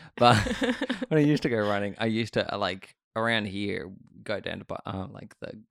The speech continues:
Speaker 1: Jubilee Park. But
Speaker 2: Yes, yeah.
Speaker 1: before then, it was, yeah, roads. When I lived it with Mum and Dad, it was just the side roads. Oh my God. I
Speaker 2: Yeah.
Speaker 1: couldn't. You get bored so quickly, like, jogging up a hill.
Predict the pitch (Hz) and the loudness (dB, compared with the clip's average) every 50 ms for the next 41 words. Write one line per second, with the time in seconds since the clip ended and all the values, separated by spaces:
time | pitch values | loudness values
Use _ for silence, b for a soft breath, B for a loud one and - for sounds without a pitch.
0 | 110 110 - 104 - - - - - 104 117 - - - - 107 - - - 202 | -20 -14 -12 -12 -12 -12 -18 -18 -14 -10 -10 -8 -8 -8 -12 -12 -14 -10 -8 -6
1 | - 247 269 269 254 220 196 190 - - 190 180 165 180 208 247 254 240 147 113 | -4 -4 -2 -4 -4 -4 -6 -8 -10 -12 -6 -6 -4 -2 0 2 2 4 4 4
2 | 113 123 120 104 92 90 107 117 117 123 117 - 123 120 110 131 143 120 95 95 | 4 4 2 2 0 -2 -2 -2 -2 -4 -8 -10 -12 -6 -4 -4 -2 -2 -2 -2
3 | 104 117 110 101 98 - 110 110 120 123 147 143 - 147 113 107 101 104 101 98 | -2 0 0 -2 -4 -4 -6 -4 -4 -4 -4 -4 -4 -4 -4 -2 -2 -2 -2 -2
4 | 98 95 - 92 92 92 90 76 95 95 92 - 101 - - - B B B B | -4 -4 -6 -6 -6 -8 -8 -10 -12 -12 -10 -10 -10 -10 -12 -18 B B B B
5 | B B B B - 120 120 - - 143 143 147 147 139 135 135 135 127 113 - | B B B B -6 -6 -4 -4 -4 -4 -2 0 0 0 -2 -2 -4 -4 -6 -8
6 | - - - 104 110 107 98 92 85 - - - - - - - - - _ _ | -12 -16 -14 -12 -12 -12 -12 -12 -14 -16 -20 -20 -20 -20 -20 -20 -20 -20 _ _
7 | _ - - - _ _ 254 240 233 220 214 123 117 202 220 117 120 117 120 - | _ -20 -20 -20 _ _ 0 0 2 2 4 4 4 4 2 2 0 0 0 -2
8 | 170 123 98 104 101 101 98 98 98 98 98 - - - 123 117 101 - - 98 | -4 -2 -2 0 0 2 2 2 2 0 -4 -8 -4 0 0 0 0 -2 -4 -4
9 | 95 92 - - 92 87 85 80 - - 98 98 98 - - 101 95 98 95 92 | -4 -4 -6 -4 -4 -4 -4 -4 -6 -6 -6 -6 -6 -6 -6 -6 -4 -4 -6 -6
10 | 92 95 85 82 92 87 92 98 110 131 135 | -6 -8 -10 -8 -8 -8 -6 -6 -8 -10 -12